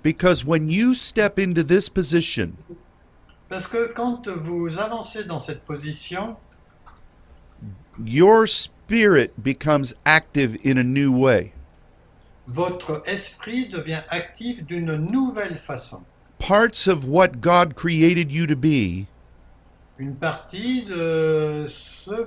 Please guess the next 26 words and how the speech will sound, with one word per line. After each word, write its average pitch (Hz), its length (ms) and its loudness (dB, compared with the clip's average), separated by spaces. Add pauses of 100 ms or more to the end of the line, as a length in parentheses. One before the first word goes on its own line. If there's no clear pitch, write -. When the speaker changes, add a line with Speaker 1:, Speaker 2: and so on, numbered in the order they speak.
Speaker 2:
pourquoi 190 640 -8 (320)
Dieu 196 380 -6
vous 170 220 -8
a 165 80 -4 (120)
appelé 175 600 -4
à 110 300 -14
être 247 400 -6
Speaker 1:
are 143 260 6
activated. 107 760 2 (840)
Speaker 2:
sont - 400 -10 (200)
activées. 127 640 -8
Speaker 1:
You're 156 260 8
growing 131 640 8
in 104 160 -2
grace. 104 640 0 (500)
Speaker 2:
Vous 175 460 -4 (100)
grandissez 185 920 -6 (100)
dans 208 200 -4
la 156 160 -6
grâce. 123 340 -10
Speaker 1:
You 185 220 4
are 185 100 8
being 156 400 2
expanded 143 920 2
and 107 160 0
developed. 117 680 4